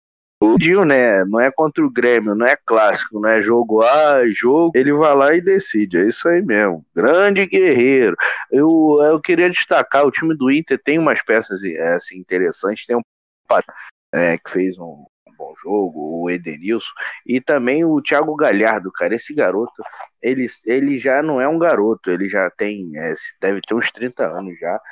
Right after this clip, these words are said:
mas sempre tenta se firmar, tenta se firmar, é um bom jogador, né, ele já jogou no, no Botafogo, no Vasco e também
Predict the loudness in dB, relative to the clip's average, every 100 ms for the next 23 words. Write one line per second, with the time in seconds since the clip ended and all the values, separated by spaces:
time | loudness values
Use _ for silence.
0 | -20 _ _ -2 0 -2 -4 -6 -4 -2
1 | -2 -2 -4 -2 -4 -4 -8 -4 -2 0
2 | 2 2 2 -4 -8 -10 -10 -6 -8 -6
3 | -4 -4 -8 -20 -10 -2 0 0 0 2
4 | 4 4 2 2 4 4 2 -4 -4 0
5 | 2 0 0 0 2 -2 _ _ _ _
6 | -4 -2 -4 -6 _ -12 -8 -6 -6 -8
7 | -2 -2 -2 -6 -2 2 2 0 -10 -8
8 | -8 -2 2 2 2 -2 -8 -12 -12 -16
9 | _ _ -10 -8 -8 -8 -6 -4 -2 -6